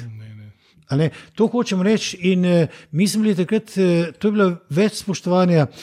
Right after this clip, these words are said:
Speaker 2: Jaz sem še tukaj vmes to povedal. Bilo je na enem štadionu, mislim, da je bilo v Mostru ali pa v Sarajevu,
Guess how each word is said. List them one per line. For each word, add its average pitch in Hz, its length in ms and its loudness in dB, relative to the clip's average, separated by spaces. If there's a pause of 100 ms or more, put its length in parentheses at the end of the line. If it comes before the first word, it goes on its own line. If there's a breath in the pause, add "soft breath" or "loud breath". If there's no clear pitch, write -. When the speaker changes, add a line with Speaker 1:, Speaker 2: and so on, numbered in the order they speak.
(160 loud breath)
Speaker 2:
Jaz 170 180 0
sem 220 120 2
še 190 160 -2
tukaj 202 240 -2
vmes 196 240 2
to 220 120 0
povedal. 170 560 2 (600 loud breath)
Bilo 160 260 2
je 220 100 6
na 185 100 4
enem 202 220 4
štadionu, 190 400 4
mislim, 180 260 2
da 170 40 4
je 156 60 4
bilo 151 140 4
v 156 60 4
Mostru 196 300 0
ali 185 120 4
pa 190 120 -6
v 185 80 0
Sarajevu, 143 640 2